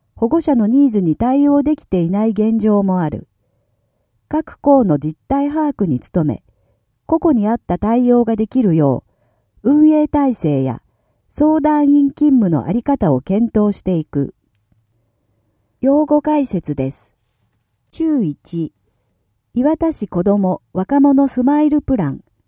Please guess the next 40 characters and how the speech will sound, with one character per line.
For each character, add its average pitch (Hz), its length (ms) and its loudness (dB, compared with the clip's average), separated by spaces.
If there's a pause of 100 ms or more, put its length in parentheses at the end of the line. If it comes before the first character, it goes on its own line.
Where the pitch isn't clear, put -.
(840)
子 240 120 -2
ど 269 140 4
も 269 140 4
若 254 260 0
者 233 260 2
が 208 220 -4 (300)
心 339 360 0
か 233 140 0
ら 175 160 0
安 208 140 -2
心 196 260 -6
で 175 140 -2
き、 - 260 -12 (380)
取 247 180 2
り 294 60 6
巻 294 160 2
く 175 260 -4
す - 160 -4
べ 339 140 0
て 277 100 2
の 202 140 0
世 190 160 -2
代 247 240 2
の 247 100 4
人 220 220 -2
が 131 180 -8 (120)
幸 294 440 0
せ 302 160 2
を 302 120 4
実 247 280 -4
感 285 240 2
で 294 120 0
き 311 120 0
る 254 80 4
ま 180 160 0
ち 240 120 -8
づ 277 140 -4
く 254 140 0
り 185 120 4
を 131 160 -2